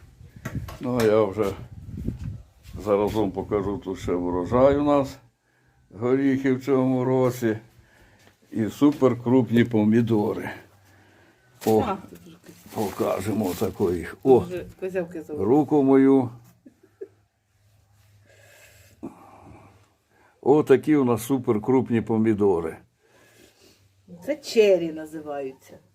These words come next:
Speaker 1: Ну, да, це чері. <laughs> Вони з, з самого початку садились і повинні були бути як чері, чи
Speaker 2: Да,
Speaker 1: це?
Speaker 2: да, да, да.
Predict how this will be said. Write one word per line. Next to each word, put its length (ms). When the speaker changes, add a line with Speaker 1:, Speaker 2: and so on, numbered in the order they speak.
Speaker 1:
Ну, 380
да, 280
це 140
чері. 420
<laughs> 140
Вони 360
з, 140
з 140
самого 500
початку 540
садились 640
і 260
повинні 320
були 320
бути 300
як 160
чері, 440
чи 160
Speaker 2:
Да, 120
Speaker 1:
це? 100
Speaker 2:
да, 180
да, 220
да. 280